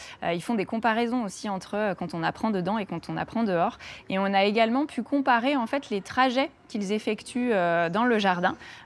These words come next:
Les enfants qui ont vécu la classe dehors depuis la maternelle se déplacent beaucoup plus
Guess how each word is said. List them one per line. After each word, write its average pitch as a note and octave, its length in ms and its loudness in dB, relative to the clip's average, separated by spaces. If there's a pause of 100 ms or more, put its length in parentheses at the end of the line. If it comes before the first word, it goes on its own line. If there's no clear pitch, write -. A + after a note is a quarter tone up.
(100)
Les F3 280 0
enfants G#3+ 280 2
qui G#3 240 -6
ont F3+ 100 -2
vécu F3+ 240 -4
la G3+ 100 2
classe F#3 220 -2
dehors F3+ 160 0
depuis B3 360 -4
la A#3+ 120 6
maternelle F#3+ 580 -2
se A3+ 140 -6
déplacent F3+ 400 -2
beaucoup C4+ 260 0
plus - 460 -4